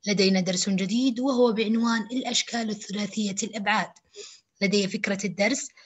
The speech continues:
سوف أتعرف الأشكال الثلاثية الأبعاد ومخططاتها وأصفها. إذن أيضا يا مبدعات سوف نتعرف على الشكل الثلاثي الأبعاد والوجه والحرف والرأس والمنشور الثلاثي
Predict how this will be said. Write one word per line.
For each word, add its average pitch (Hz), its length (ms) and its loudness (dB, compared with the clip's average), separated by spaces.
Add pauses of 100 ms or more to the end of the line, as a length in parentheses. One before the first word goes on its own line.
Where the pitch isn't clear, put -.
سوف - 320 -4
أتعرف 269 640 -2
الأشكال 262 460 0
الثلاثية 240 640 -2
الأبعاد 208 500 -2
ومخططاتها 214 1120 -2 (240)
وأصفها. 202 800 -2 (540)
إذن 202 300 0
أيضا 233 220 0
يا 202 180 -2
مبدعات 190 560 0
سوف - 300 -4
نتعرف 208 480 -2
على 220 100 0
الشكل 202 360 0
الثلاثي 190 400 -4
الأبعاد 180 500 -2 (500)
والوجه 190 580 2 (280)
والحرف 262 540 2 (320)
والرأس 247 600 2
والمنشور 233 560 2
الثلاثي 240 720 2